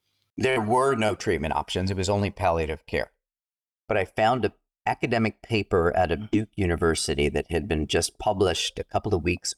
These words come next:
earlier. It showed that there is a naturally occurring animal model, turns out, of Pompe disease in Japanese quail. And doctors at Duke had developed an enzyme replacement therapy, treated that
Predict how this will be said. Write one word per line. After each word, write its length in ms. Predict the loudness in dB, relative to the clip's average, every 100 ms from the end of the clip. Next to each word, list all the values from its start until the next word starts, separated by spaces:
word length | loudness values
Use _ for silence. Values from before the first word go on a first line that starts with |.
| 2
earlier. 460 | 4 4 2 -2 -8 _ -2
It 200 | -2 0
showed 520 | 0 4 6 4 4
that 240 | 0 0 -2 _ _
there 160 | 2 4
is 120 | 4
a 60 |
naturally 600 | 4 4 2 0 2 4
occurring 500 | 2 0 0 2 4
animal 320 | 2 2 0 0
model, 380 | 0 0 -2 _
turns 300 | -6 -4 -2
out, 240 | 0 0 -2 -8
of 160 | -10
Pompe 400 | -2 -2 0 -2
disease 460 | -2 -2 -2 -2 -2
in 120 | -4
Japanese 540 | 0 0 0 -2 -4 -8 _
quail. 300 | 0 0 -2 _ _
And 400 | -2 0 0 0
doctors 480 | 0 0 2 0 2
at 180 | 0 0
Duke 320 | 0 0 -2
had 160 | -6 -2
developed 460 | 0 2 2 0
an 120 | -2 0
enzyme 460 | 0 0 0 0
replacement 640 | -2 -2 0 0 -2 -4 0
therapy, 420 | 2 2 0 -6
treated 440 | -2 0 0 0
that 220 | 0 -2